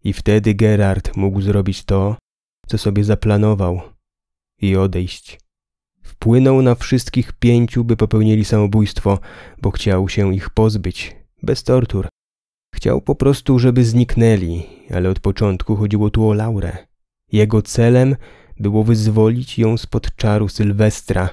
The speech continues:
W tym, jak on wpływał na kobiety, było coś nienormalnego, jakaś naturalna, niewymuszona magia. W pewnym sensie Sylwester sam popełnił samobójstwo,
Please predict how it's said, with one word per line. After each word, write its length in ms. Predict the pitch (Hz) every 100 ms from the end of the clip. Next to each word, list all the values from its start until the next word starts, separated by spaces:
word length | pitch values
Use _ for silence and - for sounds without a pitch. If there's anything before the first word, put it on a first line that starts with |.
| - _ _ _
W 120 | -
tym, 320 | - 160 147
jak 200 | 117 98
on 160 | 98 95
wpływał 400 | - 117 110 104
na 120 | 101
kobiety, 520 | - 90 104 98 90
było 200 | 98 92
coś 260 | - 95 -
nienormalnego, 880 | 107 107 107 107 107 110 107 98 92 - - - _ _ _ _ _ -
jakaś 840 | - 123 - - - - - - -
naturalna, 800 | 101 98 113 107 101 101 92 90 - - -
niewymuszona 680 | 98 95 98 95 - 98 95
magia. 560 | 101 98 95 87 - _ _ _ _ _ _ _ _ _ _ _ _ _ _ -
W 140 | -
pewnym 440 | - 120 143 151 123
sensie 460 | 127 131 117 98
Sylwester 720 | 85 104 104 123 - 95 90 92
sam 300 | - 104 101
popełnił 460 | 107 107 104 107 104
samobójstwo, 800 | 107 110 107 113 - - 104